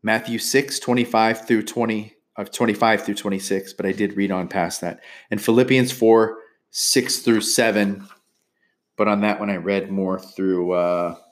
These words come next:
mm, through eight, I think. So that's what I've got for now. I would love to hear from you guys. You know how to reach out to me, and I'll talk to you in the next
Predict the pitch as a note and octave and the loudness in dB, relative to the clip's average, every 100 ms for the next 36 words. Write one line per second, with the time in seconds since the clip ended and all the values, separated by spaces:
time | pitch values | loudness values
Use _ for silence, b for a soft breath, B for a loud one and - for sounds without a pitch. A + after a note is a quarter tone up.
0 | _ _ _ _ - G2+ F2 - _ _ | _ _ _ _ -6 -4 -4 -10 _ _
1 | _ _ _ _ _ A2+ G2+ G2 A2 - | _ _ _ _ _ 0 2 2 0 -2
2 | - - - - F2+ - - _ - D#3+ | -10 -14 -14 -6 -6 -6 -18 _ -16 -16
3 | - F2+ _ _ _ _ _ _ _ _ | -16 -20 _ _ _ _ _ _ _ _
4 | _ b b b b b b b _ _ | _ b b b b b b b _ _
5 | _ _ _ _ _ _ - - C#3 D#3 | _ _ _ _ _ _ -4 2 2 2
6 | D#3 D3+ C3+ C#3 C3+ C3+ C3 B2+ B2+ B2+ | 2 2 4 2 2 2 2 4 4 4
7 | B2+ F2 G#2+ G#2 G2+ G2+ - G2 G#2 G#2 | 4 2 2 2 0 -2 -4 -6 -6 -4
8 | F#2+ F#2+ F#2+ F#2 F2+ F2+ F#2 - - G2 | -6 -6 -6 -4 -4 -6 -6 -6 -6 -4
9 | F#2 F2 F#2 F2+ - F#2+ F#2 F2+ G2 E2+ | -4 -6 -6 -8 -6 -6 -6 -4 -2 -2
10 | - G2+ F#2+ F#2+ G2+ - F2+ F2+ F2+ F2+ | -2 -2 -2 -2 -4 -6 -4 -2 -2 -2
11 | F2+ F2+ - G#2+ G#2 - A#2+ A2+ A2 G2 | -2 -6 -4 -4 -4 -4 2 4 4 2
12 | F2 E2+ F#2+ - - | 0 0 0 -2 -8